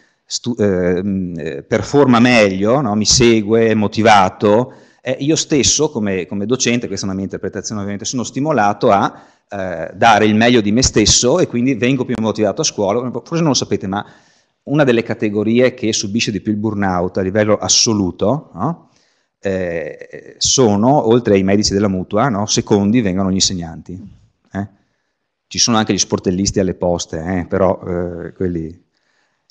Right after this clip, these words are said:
Ecco, quindi questo fattore credo sia uno dei fattori molto interessanti che è emerso un po' da questa ricerca. E quindi questo ha degli effetti sulla performance degli studenti. Ci sono degli effetti ovviamente sulla comunità, intesa sia come comunità locale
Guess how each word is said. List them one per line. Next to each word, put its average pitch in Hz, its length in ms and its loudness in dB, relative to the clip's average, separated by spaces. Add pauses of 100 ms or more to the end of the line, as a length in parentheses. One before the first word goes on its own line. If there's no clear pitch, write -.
(760)
Ecco, - 280 -4
quindi - 640 4 (140)
questo 160 280 4
fattore 135 580 4
credo 127 240 6
sia 113 260 4
uno 110 120 6
dei 107 100 4
fattori 107 360 2
molto 104 260 4
interessanti 101 540 2
che 107 100 4
è 98 40 6
emerso 98 320 2
un 92 60 -4
po' 98 120 2
da 87 80 2
questa 90 240 -4
ricerca. 82 420 -6 (840)
E 143 120 4
quindi 143 180 6
questo 117 220 4
ha 98 80 8
degli 113 160 6
effetti 104 340 4
sulla 101 220 0
performance 92 760 0 (300)
degli 98 160 0
studenti. 82 400 -4
Ci - 160 2
sono 147 320 4
degli 104 220 8
effetti 110 460 4
ovviamente 107 480 2
sulla 104 600 2
comunità, 107 640 2
intesa 113 340 2
sia 117 200 0
come 110 280 0
comunità 101 500 2
locale 110 680 4